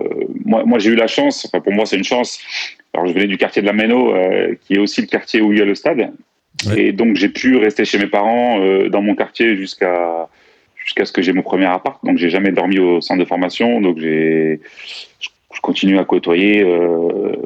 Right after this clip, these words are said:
Speaker 1: enfin, voilà, les, déjà les, les lycéens, euh, classiques, puisque j'allais aller en cours, euh, entre guillemets, normalement. Je, j'étais pas, euh,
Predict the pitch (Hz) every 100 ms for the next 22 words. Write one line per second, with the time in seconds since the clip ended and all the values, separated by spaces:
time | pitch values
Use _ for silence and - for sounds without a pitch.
0 | - - - - 135 117 85 82 82 80
1 | 87 101 92 85 85 87 92 98 95 98
2 | - 107 110 107 95 92 - 98 190 160
3 | 92 82 90 90 85 - - - - -
4 | 98 90 87 - - - 98 101 101 98
5 | 98 101 131 151 _ _ _ _ _ _
6 | _ _ _ - 85 92 87 87 90 85
7 | 80 90 - - 101 107 104 95 90 87
8 | 87 87